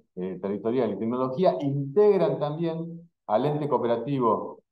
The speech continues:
de, del Servicio Penitenciario Federal, el encope, que ahora van a escuchar a su presidente, eh, Cristian Canteros, eh, también en este plan, ¿no? Entonces,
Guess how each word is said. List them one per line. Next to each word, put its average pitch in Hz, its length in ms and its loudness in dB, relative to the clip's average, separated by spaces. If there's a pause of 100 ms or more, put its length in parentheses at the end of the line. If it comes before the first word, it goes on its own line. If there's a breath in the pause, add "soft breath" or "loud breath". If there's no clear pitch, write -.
(140)
de, 92 600 0
del 92 140 -4
Servicio 110 360 -2
Penitenciario 110 560 -2
Federal, 127 380 4
el 98 120 0
encope, 120 580 0
que 101 60 -4
ahora 98 140 -2
van 98 160 -2
a 98 40 -12
escuchar 95 360 -4
a 98 60 -2
su 92 140 -12
presidente, 95 800 -6 (600)
eh, 85 380 -4
Cristian 98 320 -4
Canteros, 151 640 0 (400)
eh, 196 240 -4
también 175 540 4
en 165 80 2
este 147 220 -2
plan, 92 520 -4
¿no? 139 140 -4
Entonces, 170 380 -6